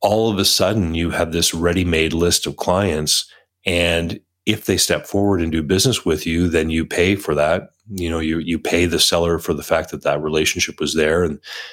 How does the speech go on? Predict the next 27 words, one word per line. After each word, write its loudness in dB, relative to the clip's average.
these 2
people 0
were 2
willing 2
to -6
do -2
business 2
with -2
you. 0
But 4
if 0
they 2
don't 2
step 0
forward, 0
you -2
don't -2
pay. -2
And 4
so 2
in 4
that 2
way, 2
this 2
is 4
where 4
I'm, -2